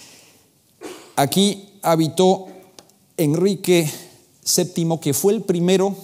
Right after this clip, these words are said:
en atreverse a decir que su reino no era un reino, sino que era un imperio.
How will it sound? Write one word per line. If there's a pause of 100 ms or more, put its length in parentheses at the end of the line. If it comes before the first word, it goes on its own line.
(280)
en
atreverse (280)
a
decir
que
su
reino
no
era
un
reino,
sino
que
era
un
imperio.